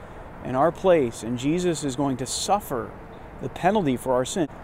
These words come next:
An amazing, amazing love that Jesus died, uh, for our sins, paid the penalty.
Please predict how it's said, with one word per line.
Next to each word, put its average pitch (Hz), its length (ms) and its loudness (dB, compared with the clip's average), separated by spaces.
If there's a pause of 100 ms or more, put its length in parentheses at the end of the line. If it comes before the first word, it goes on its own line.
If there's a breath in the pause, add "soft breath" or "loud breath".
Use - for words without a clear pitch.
(120)
An 131 80 -4
amazing, 151 760 4
amazing 147 540 4
love 110 460 0
that 117 120 0
Jesus 127 440 -2
died, 123 540 2 (600 loud breath)
uh, 131 140 -8
for 143 260 4
our 143 140 6
sins, 104 480 -6
paid 147 200 0
the 131 60 0
penalty. 120 440 -4